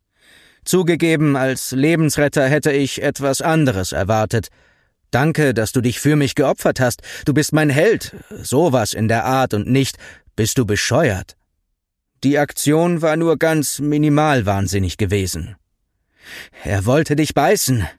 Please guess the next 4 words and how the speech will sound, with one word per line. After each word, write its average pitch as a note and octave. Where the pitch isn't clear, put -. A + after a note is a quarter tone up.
"Ich B3
wollte C4+
gebissen A#3
werden. A3